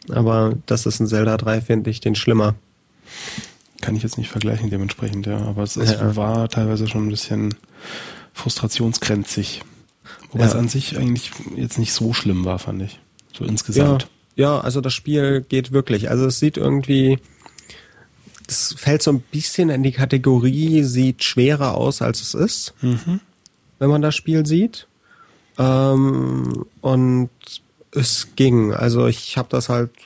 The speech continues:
Speaker 1: ich glaub, eine Woche oder sowas hab ich gebraucht und hab halt jeden Abend einen Dungeon gemacht. Und das war halt relativ locker.
Speaker 2: Ja.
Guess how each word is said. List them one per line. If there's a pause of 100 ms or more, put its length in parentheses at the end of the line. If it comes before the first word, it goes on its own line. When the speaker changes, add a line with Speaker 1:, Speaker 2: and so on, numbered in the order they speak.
Speaker 1:
ich
glaub,
eine
Woche
oder
sowas
hab
ich
gebraucht
und
hab
halt
jeden
Abend
einen
Dungeon
gemacht. (1160)
Und
das
war
halt
relativ
locker. (460)
Speaker 2:
Ja.